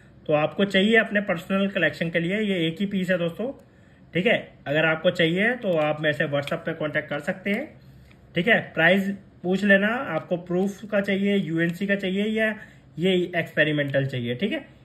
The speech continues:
ईएक्सपी लिख के भी आप मेरे से प्राइस पूछ सकते हैं, ठीक है दोस्तों। ये सेल के लिए है, मेरे पास एक और है वो लॉकर में रखा है, ठीक है दोस्तों। वीडियो पसंद आई हो लाइक शेयर जरूर करना। मैंने आपको सबकी वैल्यू भी बताई है इस वीडियो में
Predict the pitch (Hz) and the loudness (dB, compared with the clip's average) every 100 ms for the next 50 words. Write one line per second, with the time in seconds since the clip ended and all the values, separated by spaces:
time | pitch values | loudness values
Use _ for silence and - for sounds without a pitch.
0 | - 156 180 190 190 214 196 185 196 180 | -6 0 2 0 -2 0 0 0 -2 0
1 | 185 170 165 147 190 151 165 - 175 156 | 0 0 0 -2 -4 0 -2 -2 -4 -4
2 | - 135 - 107 104 - - - - - | -4 -6 -6 -8 -10 -18 -20 -20 -20 -6
3 | - - - 175 240 226 214 165 165 - | -6 -4 0 4 4 2 2 2 2 4
4 | 170 180 202 208 208 202 214 240 - - | 4 4 2 4 4 4 4 -2 -10 -20
5 | - 147 143 165 156 160 175 180 196 226 | -6 -2 2 4 4 2 2 6 6 6
6 | 254 180 139 143 147 135 113 117 107 - | 2 0 0 0 -2 -2 -4 -10 -14 -16
7 | - - - - - - - - 196 240 | -20 -20 -20 -20 -20 -20 -20 -2 2 2
8 | 233 240 208 170 202 208 202 202 196 196 | 2 0 0 0 2 2 0 0 2 4
9 | 214 220 185 147 - 196 185 190 190 185 | 4 2 0 -2 -2 -2 -2 -2 -2 -2
10 | 208 247 294 180 151 170 170 185 180 185 | -4 -6 -8 -6 -2 -2 -4 -4 -4 -6
11 | - 180 139 135 165 185 185 180 160 170 | -4 -4 -2 -2 -4 -6 -4 -4 -2 -4
12 | 175 175 151 156 185 | -4 -6 -6 -4 -6